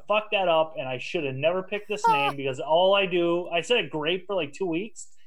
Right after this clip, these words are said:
Speaker 1: and now it's like a mental block where I just screwed up all the time. So that tells you how great value we are. Um,
Speaker 2: Yeah, I'm the one who's
Speaker 1: welcome
Speaker 2: having
Speaker 1: everybody
Speaker 2: trouble
Speaker 1: to
Speaker 2: on air, though.
Speaker 1: Yeah,
Speaker 2: Thanks.
Speaker 1: whatever. Um, welcome everybody to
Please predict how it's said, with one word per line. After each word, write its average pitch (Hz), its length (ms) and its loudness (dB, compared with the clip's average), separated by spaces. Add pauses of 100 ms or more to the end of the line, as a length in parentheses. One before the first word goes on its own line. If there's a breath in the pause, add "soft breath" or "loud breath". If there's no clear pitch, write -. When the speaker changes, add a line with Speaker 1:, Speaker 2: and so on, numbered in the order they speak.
(120)
Speaker 1:
and 156 100 -6
now 175 360 4
it's 165 160 -4
like 151 120 -4
a 135 80 -4
mental 151 380 -6
block 135 420 -2
where 135 240 -2
I 143 160 0
just 139 420 -6
screwed 202 280 -2
up 202 180 2
all 190 140 2
the 180 80 -2
time. 113 420 -8
So 120 440 -6 (420)
that 151 180 2
tells 156 240 -2
you 151 80 -2
how 143 240 0
great 143 380 -8
value 127 560 -4 (400)
we 135 160 -6
are. 110 300 -4 (120)
Um, 117 320 -4
Speaker 2:
Yeah, 160 220 -16
I'm 180 180 -12
the 208 80 -10
one 196 160 -8
who's 170 140 -10
Speaker 1:
welcome 151 160 -4
Speaker 2:
having 147 120 -2
Speaker 1:
everybody 151 220 2
Speaker 2:
trouble 160 280 -2
Speaker 1:
to 147 40 -12
Speaker 2:
on 139 160 -12
air, 139 260 -12
though. 110 300 -16 (580)
Speaker 1:
Yeah, 151 260 -6
Speaker 2:
Thanks. 131 120 -14
Speaker 1:
whatever. 104 360 -10 (580 soft breath)
Um, 139 540 0 (300)
welcome 165 360 -2
everybody 165 500 -2 (120)
to 151 480 -4